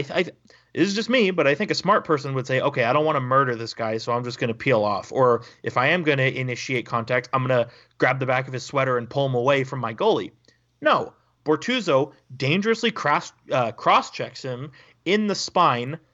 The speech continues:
and I don't know for certain, but it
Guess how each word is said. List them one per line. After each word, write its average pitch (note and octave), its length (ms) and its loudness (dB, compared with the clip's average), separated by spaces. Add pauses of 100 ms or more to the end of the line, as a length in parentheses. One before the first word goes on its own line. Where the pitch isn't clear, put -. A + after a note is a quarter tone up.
(160)
and C3+ 520 2
I C#3 100 -2
don't E3 220 0
know D3+ 180 2
for D3 160 -10
certain, D3 540 -2
but C3 280 2
it B2 200 -6